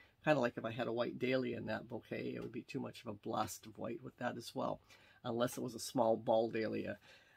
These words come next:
uh, like the Petra's Wedding that I grow. Then that, just that little sparkle of a head of white poking through the larger,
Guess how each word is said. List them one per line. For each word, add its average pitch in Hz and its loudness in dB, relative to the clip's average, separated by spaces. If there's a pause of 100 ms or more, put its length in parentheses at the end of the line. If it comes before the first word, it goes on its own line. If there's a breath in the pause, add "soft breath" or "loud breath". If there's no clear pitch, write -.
(160 soft breath)
uh, 104 0
like 120 0
the - -8
Petra's - -2
Wedding 113 0
that 107 -2
I 107 0
grow. 110 -2
Then 117 0
that, 117 0
just - -6
that 135 -2
little 139 -2
sparkle 131 -2
of 117 -4
a 110 -6
head 120 -4
of 113 -6
white 120 -4 (240)
poking 131 -4
through 123 0
the 117 -4
larger, 113 -2